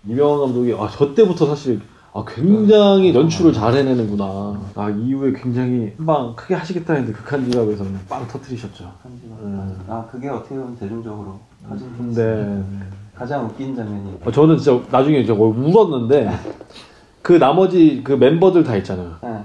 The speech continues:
Speaker 1: 그 멤버들이 거의 이제 클라이막스 지점에서 각자가 가지고 있는
Speaker 2: 맞아.
Speaker 1: 능력치가 다 있었어. 그냥 찐따로 봤는데 갑자기 공수도관 무슨 킥복싱 챔피언도 나오고,
Speaker 2: 음, 음, 음.
Speaker 1: 누구는 유도 국가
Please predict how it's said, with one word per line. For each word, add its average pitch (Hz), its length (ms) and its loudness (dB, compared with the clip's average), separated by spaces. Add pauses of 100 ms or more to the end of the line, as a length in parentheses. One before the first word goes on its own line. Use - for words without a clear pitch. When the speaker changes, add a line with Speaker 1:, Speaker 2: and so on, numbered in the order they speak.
(120)
Speaker 1:
그 143 120 2
멤버들이 156 720 2 (560)
거의 151 280 6
이제 127 140 2
클라이막스 226 640 4
지점에서 123 500 2
각자가 190 680 2
가지고 170 380 2
있는 151 180 4
Speaker 2:
맞아. 147 160 6
Speaker 1:
능력치가 196 500 2
다 127 160 0
있었어. 151 560 0 (260)
그냥 180 200 2
찐따로 269 380 8
봤는데 202 480 6 (340)
갑자기 127 340 2
공수도관 190 720 2 (180)
무슨 123 400 0
킥복싱 226 520 -4
챔피언도 254 520 2
나오고, 113 340 2
Speaker 2:
음, 90 60 -8
음, 95 140 -12
음. - 60 -20 (200)
Speaker 1:
누구는 170 500 2
유도 165 260 2
국가 143 560 2